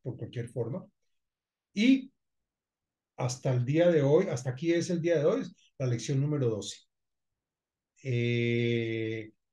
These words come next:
nada, les deseo una Shavua Tov y hoy estamos a comienzo de mes,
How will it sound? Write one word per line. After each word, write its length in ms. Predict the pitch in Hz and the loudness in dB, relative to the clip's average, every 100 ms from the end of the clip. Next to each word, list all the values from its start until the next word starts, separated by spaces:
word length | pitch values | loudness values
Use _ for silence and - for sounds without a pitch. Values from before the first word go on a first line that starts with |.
| _ | _
nada, 300 | - 139 185 | -2 0 2
les 180 | 196 156 | 4 4
deseo 680 | 135 131 170 170 190 185 - _ _ _ | 4 2 4 6 6 2 -8 _ _ _
una 240 | - 151 175 | -8 -4 -2
Shavua 560 | - 151 120 147 156 | 0 0 2 4 4
Tov 280 | - 196 220 - _ _ _ _ _ _ | 4 2 2 -8 _ _ _ _ _ _
y 160 | 139 | 0
hoy 200 | 131 156 | 2 2
estamos 720 | 180 - 170 160 190 175 - _ _ | 0 0 0 0 -2 -4 -10 _ _
a 240 | 135 123 | -6 -6
comienzo 640 | - 139 139 147 131 190 165 | -4 0 0 0 0 2 2
de 80 | |
mes, 460 | 131 135 180 - - | 4 2 0 -2 -12